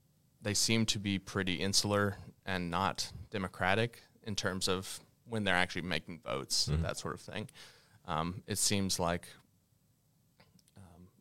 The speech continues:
Speaker 1: those decisions are made just a handful of people, oftentimes. I mean, I don't know that there are public fora to discuss things often. So, like, when you have a,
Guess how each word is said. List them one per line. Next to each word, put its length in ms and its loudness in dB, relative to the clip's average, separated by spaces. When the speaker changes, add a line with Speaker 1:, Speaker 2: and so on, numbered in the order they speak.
Speaker 1:
those 180 4
decisions 480 2
are 80 2
made 360 2
just 200 0
a 40 0
handful 340 4
of 80 0
people, 640 4
oftentimes. 680 4
I 60 0
mean, 260 4
I 60 -2
don't 160 2
know 100 2
that 140 -2
there 120 6
are 40 2
public 360 0
fora 500 2
to 320 4
discuss 540 4
things 320 6
often. 420 6
So, 200 4
like, 240 2
when 220 0
you 120 2
have 280 4
a, 80 2